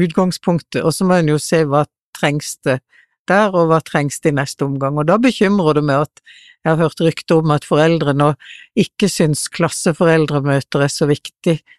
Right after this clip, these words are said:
eh, fordi at det er liksom bare snakking, mens de syns det er veldig viktig med konferanser hvor de snakker bare om sitt barn.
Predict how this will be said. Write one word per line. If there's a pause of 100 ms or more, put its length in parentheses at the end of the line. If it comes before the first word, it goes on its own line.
(360)
eh,
fordi
at
det
er
liksom
bare
snakking, (560)
mens
de
syns
det
er
veldig
viktig
med
konferanser
hvor
de
snakker
bare
om (300)
sitt
barn.